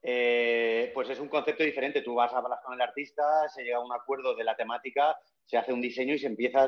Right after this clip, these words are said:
directamente todo un cuerpo, ¿sabes? Y esa gente se tira, eh, un año o dos años haciéndose sesiones cada quince días y, y se acaban y ya está, y ya no se vuelven a tatuar, ¿no? Eh,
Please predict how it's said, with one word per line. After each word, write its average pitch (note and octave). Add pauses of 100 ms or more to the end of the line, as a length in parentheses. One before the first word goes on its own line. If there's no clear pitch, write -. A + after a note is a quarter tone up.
directamente A#2
todo C3+
un A2
cuerpo, B2+
¿sabes? B2
Y A#2
esa A#2
gente B2+
se -
tira, C3 (600)
eh, B2
un B2
año C3+
o B2+
dos B2+
años C3
haciéndose B2+
sesiones B2+
cada B2
quince B2+
días D3 (580)
y, B2+
y A2
se B2
acaban C3
y D3+
ya B2
está, C#3
y G#2+
ya G#2+
no A#2
se A#2+
vuelven A#2+
a A#2+
tatuar, A2+
¿no? A2 (920)
Eh, G#2+